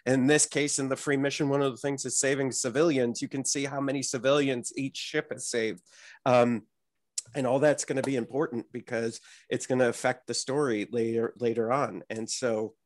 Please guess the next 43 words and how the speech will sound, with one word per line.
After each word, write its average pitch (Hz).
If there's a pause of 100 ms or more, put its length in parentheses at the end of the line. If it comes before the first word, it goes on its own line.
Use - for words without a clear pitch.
(800)
um, 123
this 143
is 131
just 147
a 120
taste, 156
a 107
free 180
taste - (360)
of 120
what 139
you 131
could -
potentially 127
see 123
in 117
the 113
Storm 120
Ti-, 113 (340)
Tide 120
boxes 113
moving 110
forward, 113
and 104 (280)
how 131
your 139
answers 143
and 131
your 151
responses 143
and 131
your 151
games 147
will 127
actually 135
affect 135
the 127
world 123
of 104
Storm 127
Tide 107
moving 113
forward, 113